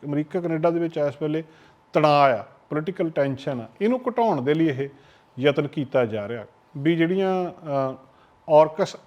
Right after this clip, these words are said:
ਆਈਲੈਂਡ, ਔਰਕਸ ਆਈਲੈਂਡ ਇੱਥੇ ਵਾਸ਼ਿੰਗਟਨ ਅਮਰੀਕਾ ਦੇ ਵਿੱਚ ਆ,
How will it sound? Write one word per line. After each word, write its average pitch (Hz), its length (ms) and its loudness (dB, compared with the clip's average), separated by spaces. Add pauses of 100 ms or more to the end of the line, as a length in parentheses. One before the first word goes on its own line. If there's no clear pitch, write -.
ਆਈਲੈਂਡ, 170 460 2 (1200)
ਔਰਕਸ 151 380 4
ਆਈਲੈਂਡ 170 380 0
ਇੱਥੇ 170 200 -6
ਵਾਸ਼ਿੰਗਟਨ 170 520 -6
ਅਮਰੀਕਾ 147 680 -2
ਦੇ 127 100 2
ਵਿੱਚ 107 300 -6
ਆ, 101 60 -16